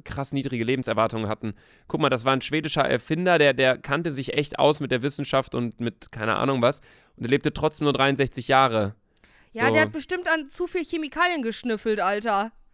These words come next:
Speaker 1: Ja, das kann sein. Auf jeden Fall hat er in seinem Testament festgelegt, dass er mit seinem Vermögen eine Stiftung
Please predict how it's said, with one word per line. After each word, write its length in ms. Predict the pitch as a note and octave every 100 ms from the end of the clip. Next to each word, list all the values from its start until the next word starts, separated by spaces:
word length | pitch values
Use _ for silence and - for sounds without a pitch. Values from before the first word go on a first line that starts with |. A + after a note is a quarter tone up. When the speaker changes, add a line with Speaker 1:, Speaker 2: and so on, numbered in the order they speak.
| _ -
Speaker 1:
Ja, 60 | -
das 160 | -
kann 160 | A2+ G#2
sein. 280 | G2+ G2 F#2+ - - - - -
Auf 120 | - D3
jeden 160 | B3
Fall 160 | - C#4
hat 140 | G#3
er 100 | G#3
in 120 | F3+
seinem 260 | F3 E3 D#3+
Testament 600 | E3 D3+ D#3 C3+ E3 G#3+
festgelegt, 600 | - A3 - D#3 C3+ E3+
dass 140 | D#3+ D#3
er 80 | D#3
mit 140 | D3
seinem 240 | C#3 C#3
Vermögen 600 | B2+ B2 A#2 D#3+ G#3 G3
eine 280 | F3 C#3 C3+
Stiftung 800 | - - A#3 B3 - C3 A2 G2+